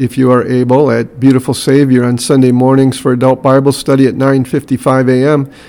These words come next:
to dig deeper into what the Scriptures say about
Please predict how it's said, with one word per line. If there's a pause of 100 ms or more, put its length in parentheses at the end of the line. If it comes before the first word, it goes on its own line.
(400)
to
dig
deeper
into
what
the
Scriptures
say
about